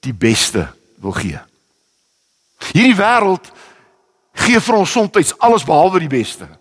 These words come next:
Mense gee vir ons soms die slegste.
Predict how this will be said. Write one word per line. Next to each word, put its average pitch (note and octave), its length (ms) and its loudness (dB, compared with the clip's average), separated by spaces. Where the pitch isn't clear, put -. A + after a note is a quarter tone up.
Mense G#3+ 560 2
gee A#3+ 160 0
vir A3+ 240 -2
ons - 80 -6
soms G#3+ 240 -2
die E3 240 -6
slegste. D3 460 -4